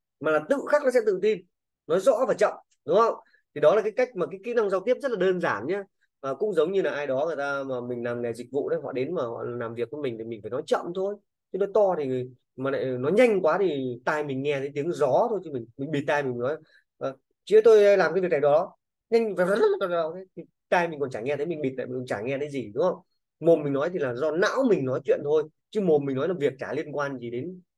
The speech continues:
cái tai người ta nghe. Bịt tai lại xem mình có nghe thấy không. Chả hiểu, tôi vừa nãy tôi nói cái gì đấy tôi cũng chả nhớ, nhanh quá, tiếng gió thì người ta không nghe thấy là chuyện bình thường, đúng không? Vậy thì nói chậm lại nhá, giao tiếp nhá. Tiếp tục này,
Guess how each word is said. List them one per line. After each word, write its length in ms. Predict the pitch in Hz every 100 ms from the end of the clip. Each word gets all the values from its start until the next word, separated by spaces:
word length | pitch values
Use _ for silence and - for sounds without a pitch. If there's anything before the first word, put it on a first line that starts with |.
| -
cái 100 | -
tai 160 | 165 147
người 80 |
ta 80 | 131
nghe. 240 | 139 143 131 - _
Bịt 100 | - 151
tai 100 | 160
lại 160 | 147
xem 160 | - 156
mình 160 | 139 135
có 60 |
nghe 140 | 160 143
thấy 100 | 135
không. 120 | 139 _ _ _ _ _ _
Chả 140 | - 117
hiểu, 220 | 135 117 -
tôi 100 | 147
vừa 140 | 127
nãy 160 | 123 151 190
tôi 80 | 143
nói 180 | 127 139
cái 100 | 180
gì 200 | 165 110
đấy 100 | 123
tôi 80 | -
cũng 80 |
chả 100 | -
nhớ, 300 | 110 123 123 190 - _
nhanh 180 | 165 165
quá, 200 | 131 123 - _
tiếng 120 | 151
gió 360 | 170 123 143 - _ _
thì 100 | -
người 100 | 160
ta 80 | 160
không 100 | 170
nghe 120 | 165
thấy 80 | 160
là 80 | 180
chuyện 180 | - 151
bình 180 | 139 127
thường, 260 | 127 120 120
đúng 120 | 165
không? 100 | 175 - _ _ _
Vậy 100 | -
thì 240 | 170 175 180 - _ -
nói 120 | 151
chậm 180 | 214 151
lại 160 | 151 147
nhá, 260 | 196 180 120
giao 80 |
tiếp 180 | 160 220
nhá. 240 | 208 226 127 - _ _ _ _ _ _ _ _ _ _
Tiếp 80 | 233
tục 100 | 220
này, 220 | 170 120